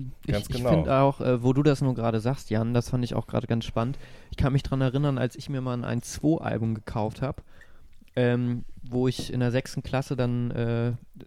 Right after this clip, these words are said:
Speaker 2: das bestimmt mit ein bisschen Ab-, äh, Distinktionswillen, äh, gehört <laughs> habe, ungefähr, äh, dass da dann, ähm, worum's eigentlich, was ich sagen will, ist, äh, da waren dann immer so Beipackzettel, ähm, wenn du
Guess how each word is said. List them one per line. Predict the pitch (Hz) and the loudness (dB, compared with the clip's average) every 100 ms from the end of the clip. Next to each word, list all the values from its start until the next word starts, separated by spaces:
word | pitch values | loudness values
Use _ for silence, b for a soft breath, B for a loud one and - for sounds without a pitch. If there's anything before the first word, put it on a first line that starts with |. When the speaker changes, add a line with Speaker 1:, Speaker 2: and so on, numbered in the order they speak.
| - - | -18 -6
Speaker 2:
das | 120 - | -6 -4
bestimmt | 127 - 139 | -6 0 0
mit | 131 | 2
ein | 120 | -2
bisschen | 117 - 117 117 | -2 -4 -2 -2
Ab-, | - 117 - - - | -2 -8 -6 -8 -8
äh, | - - - - 120 | -10 -10 -10 -10 -8
Distinktionswillen, | 135 - 131 - - 131 131 135 - 117 113 117 | -8 -6 -6 -6 -2 0 0 -2 0 2 4 2
äh, | 113 113 110 113 | 2 0 0 2
gehört | 120 117 110 - | 2 4 2 0
<laughs> | 123 - - - - - | -4 -4 -6 2 4 8
habe, | 220 185 214 B B B B 285 | 8 8 4 B B B B 6
ungefähr, | 165 170 - 151 160 175 | 8 6 6 8 8 8
äh, | 147 147 B B | 6 6 B B
dass | 147 - | 4 6
da | 139 135 151 | 8 10 10
dann, | 147 143 - | 10 8 8
ähm, | 135 131 131 131 127 | 8 8 6 4 0
worum's | - 127 139 | 2 4 4
eigentlich, | - 131 - | 4 2 4
was | 135 | 2
ich | - | 2
sagen | - 127 127 | 2 4 6
will, | 127 | 6
ist, | 123 - | 4 0
äh, | - | 0
da | 120 120 | 4 6
waren | 123 131 | 6 6
dann | 123 | 4
immer | 127 123 | 6 8
so | 120 120 | 8 6
Beipackzettel, | 110 120 143 - - 127 - - 135 - 123 185 - b b b - | 6 2 2 0 -4 -6 -12 -4 -2 0 2 0 -4 b b b 0
ähm, | 127 127 127 127 117 b - | 4 4 2 -2 -6 b 2
wenn | 131 185 220 | 8 8 8
du | 170 180 143 | 6 8 6